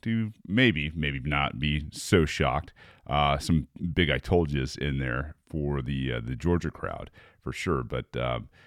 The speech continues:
this is the group of elites that gets on their planes, and they're expecting twenty-five hundred private jets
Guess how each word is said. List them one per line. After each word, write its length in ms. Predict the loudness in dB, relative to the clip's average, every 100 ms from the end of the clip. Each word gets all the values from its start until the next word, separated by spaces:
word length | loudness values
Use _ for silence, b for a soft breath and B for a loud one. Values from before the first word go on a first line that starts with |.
| b b
this 180 | 4 6
is 280 | 6 6 4
the 460 | 2 4 4 4 0
group 260 | 0 0
of 80 | 2
elites 560 | 2 2 2 -2 -8 -12 -4
that 640 | 0 2 0 -4 -16 -6
gets 300 | 0 0 -2 -2
on 560 | 2 2 4 2 -2 -8 -4
their 140 | -2
planes, 600 | 0 0 2 0 -4 -10 _ _ _
and 140 | 2 6
they're 140 | 6
expecting 600 | 6 0 2 2 0 -2 -10 -6
twenty-five 1200 | 0 2 2 2 -2 _ _ 2 4 4 0 -4 _ _
hundred 560 | -14 2 4 4 -2 -10 _ _ _ _ _ _ _ _ _ _
private 320 | 4 6 8 4
jets 460 | 0 -2 -8 -18